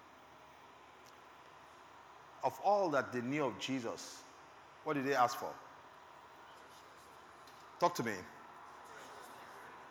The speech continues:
Of all they knew about Jesus, all they were asking for is, "Teach us to pray." They see miracles.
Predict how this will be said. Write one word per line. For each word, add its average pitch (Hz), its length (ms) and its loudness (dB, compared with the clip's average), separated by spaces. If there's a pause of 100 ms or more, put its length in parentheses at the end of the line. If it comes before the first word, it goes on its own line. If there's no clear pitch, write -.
(180)
Of - 180 4
all 262 260 12
they 196 140 12
knew 247 360 10
about 117 280 12
Jesus, 104 600 2 (640)
all 196 160 12
they 180 80 12
were 143 60 12
asking 175 380 10
for 147 160 10
is, 123 120 8
"Teach - 260 0
us 143 120 8
to 147 100 2
pray." 220 280 6 (2000)
They 160 100 2
see - 180 0
miracles. 110 680 0